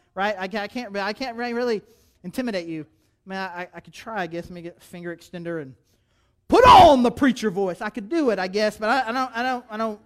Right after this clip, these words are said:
I don't wanna do that. I don't wanna do that. But like I said,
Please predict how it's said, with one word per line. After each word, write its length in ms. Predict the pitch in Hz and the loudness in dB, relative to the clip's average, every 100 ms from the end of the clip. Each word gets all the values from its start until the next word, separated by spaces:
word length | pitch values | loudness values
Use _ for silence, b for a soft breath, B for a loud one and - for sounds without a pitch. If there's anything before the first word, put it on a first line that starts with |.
| _ | _
I 40 | 208 | -12
don't 160 | 196 | -6
wanna 280 | 220 285 240 | -4 -2 -4
do 120 | 175 | -6
that. 320 | 151 135 139 165 | -10 -12 -12 -10
I 40 | |
don't 160 | 175 185 | -12 -10
wanna 200 | 208 160 | -10 -12
do 120 | 135 | -16
that. 260 | 127 160 180 _ _ _ _ _ _ _ _ _ - | -20 -20 -20 _ _ _ _ _ _ _ _ _ -10
But 120 | 190 | -4
like 180 | 226 220 | -4 -4
I 40 | |
said, 580 | 196 269 226 175 165 160 | -10 -8 -6 -6 -8 -16